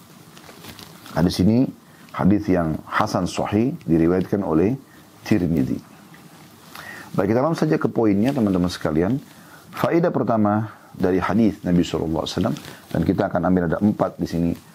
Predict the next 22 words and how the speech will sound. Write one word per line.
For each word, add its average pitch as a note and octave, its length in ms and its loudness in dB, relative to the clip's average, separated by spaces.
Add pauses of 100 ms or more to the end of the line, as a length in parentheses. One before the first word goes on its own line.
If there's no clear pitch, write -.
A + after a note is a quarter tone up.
(140)
wasiat F2 440 -2
Nabi D#2+ 200 2
sallallahu D#2 360 0
alaihi - 120 -8
wasallam, A#2+ 200 0 (480)
yaitu A#2+ 240 0
potongan A#2 360 0
hadis, A#2 360 2 (400)
"Ya B2 160 4
bena G2 240 2 (280)
Adam, D3 320 -2 (480)
an G2 280 2
tabdhula G#2 560 2
fad-, - 320 -4
an F#2 240 0
tabdhula G2+ 480 0
al-fadla F#2 560 -2
khairun C3 400 0
laka." - 280 -8 (680)
Wahai G2+ 240 0
anak G2+ 200 2
Adam, A#2+ 300 2